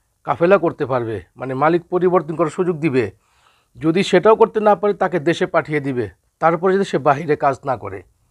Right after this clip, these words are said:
তারপরে দেখা গেল যখন কোনো চেক আসে, সেই চেকের মোকাবেলা ভাগ্য খারাপ বললে আমি ধরা খেয়ে গেলাম, আমাকে দেশে পাঠিয়ে দিল। তো আমার যে সকল প্রত্যেকটা প্রবাসী ভাইয়ের কাছে অনুরোধ,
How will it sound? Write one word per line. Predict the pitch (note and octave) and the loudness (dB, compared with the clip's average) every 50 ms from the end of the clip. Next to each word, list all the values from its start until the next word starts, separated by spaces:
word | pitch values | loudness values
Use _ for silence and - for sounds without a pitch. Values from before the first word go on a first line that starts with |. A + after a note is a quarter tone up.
| _ _ _ _ _ _ _ _ | _ _ _ _ _ _ _ _
তারপরে | D#3 D3+ D3+ - D#3+ D#3 D3+ | -2 -2 -2 -2 -2 -2 -2
দেখা | B2+ C#3 D3 C#3 D#3+ D#3 | 0 -2 -2 0 2 2
গেল | E3 E3 E3 D3+ | 2 2 2 0
যখন | D3+ D3+ E3 D#3 | 0 -4 -4 -6
কোনো | C#3 D3+ D3+ D3+ | -6 -4 -6 -6
চেক | - _ F3 F#3 F#3 - - | -4 _ -2 -2 -2 -2 -6
আসে, | - D3 - - E3 F3+ C4 - _ _ _ _ _ _ _ | -8 -8 -4 -2 -2 -2 -2 -4 _ _ _ _ _ _ _
সেই | _ - E3+ D#3 | _ -6 -6 -6
চেকের | D3+ - E3+ E3 E3+ F3 E3 | -4 -4 -4 0 0 0 2
মোকাবেলা | E3 E3+ E3 E3+ D#3 D#3 D#3 D3+ | 2 2 2 2 0 2 0 0
ভাগ্য | B2 - D3 C3 D3 D#3+ | -2 -2 -4 -2 -2 -4
খারাপ | - D#3 D#3+ D#3 D#3+ C#3+ | 2 2 4 4 4 4
বললে | C#3+ D3+ D3 D3 | 2 2 2 2
আমি | C#3+ C#3 C#3+ | 0 0 -2
ধরা | B2 C3+ C#3+ E3 E3 | -2 0 0 0 0
খেয়ে | - F#3 F3+ | 2 0 2
গেলাম, | E3 F#3 F#3+ A3 B3 C4 - _ _ _ _ _ _ _ | 2 2 2 2 0 -2 -8 _ _ _ _ _ _ _
আমাকে | - C#3+ C3+ C3 A#2 C3 | -8 -6 -6 -4 -4 -4
দেশে | A#2 B2 B2 - - A2+ | -4 -4 -6 -6 -8 -8
পাঠিয়ে | - A#2+ G#2+ - - G2+ G2+ | -8 -8 -8 -8 -10 -12 -12
দিল। | G2 G2+ F#2 F2+ E2 - _ _ _ _ _ _ _ _ _ _ _ _ _ _ _ _ _ _ _ _ _ _ | -12 -12 -14 -14 -16 -18 _ _ _ _ _ _ _ _ _ _ _ _ _ _ _ _ _ _ _ _ _ _
তো | - - - | -12 -10 -6
আমার | - - C3+ C#3+ E3+ F3+ F#3+ F3 | -2 -2 0 2 2 0 0 0
যে | C#3+ E3 E3 | 2 0 0
সকল | - F3 D#3+ - F3+ | 0 -2 -2 -2 -4
প্রত্যেকটা | E3 - E3+ E3+ - _ F3+ F3+ - F#3+ | -4 -4 -8 -10 -8 _ -10 -6 -6 -6
প্রবাসী | - - D3 D3+ D3+ E3 E3+ E3 - F3 | -6 -2 -4 -2 0 0 0 0 -2 -4
ভাইয়ের | D3 A2+ A2 C3 C#3 C#3+ | -4 -4 -2 -2 -2 0
কাছে | D#3 D3+ C#3+ - E3 - - _ | -2 -6 -6 -6 -10 -10 -10 _
অনুরোধ, | A#2+ C3+ D3 F3 G#3 G3 F3 C#3+ C#3 | -6 0 2 4 6 6 6 4 4